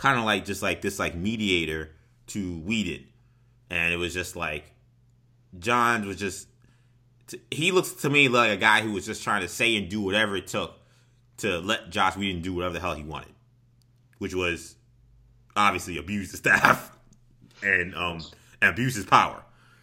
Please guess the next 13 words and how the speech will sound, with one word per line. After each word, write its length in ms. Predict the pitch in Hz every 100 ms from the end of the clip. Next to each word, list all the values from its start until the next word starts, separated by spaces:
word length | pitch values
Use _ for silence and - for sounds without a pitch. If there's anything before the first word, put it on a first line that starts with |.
| - - _ _
And 200 | 107 104
that, 140 | 117 147
and 160 | 123
it 160 | 101 -
seems 380 | 123 - 165 147
like 180 | 127 120
every 160 | 139
step 180 | 135 120
of 60 | 113
the 80 | 98
way, 360 | 120 113 95
like, 260 | 95 92 90 - _ -
Johns, 680 | 82 117 113 110 101 98 -